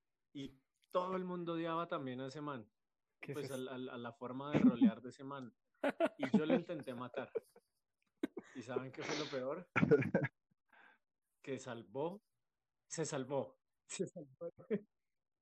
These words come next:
Speaker 1: Se salvó el hijo de madre, o sea, lo ataqué con,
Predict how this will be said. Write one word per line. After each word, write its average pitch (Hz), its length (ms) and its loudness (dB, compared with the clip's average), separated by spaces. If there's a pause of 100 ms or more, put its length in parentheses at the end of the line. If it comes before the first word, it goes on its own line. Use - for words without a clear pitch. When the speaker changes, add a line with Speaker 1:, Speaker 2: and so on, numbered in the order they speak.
(2500)
Speaker 1:
Se 165 80 -14
salvó 165 160 -4
el 170 100 2
hijo 175 120 0
de 175 60 0
madre, 147 360 0
o 131 40 -4
sea, 147 260 -2
lo 151 340 -4
ataqué 147 400 -4
con, 185 460 -2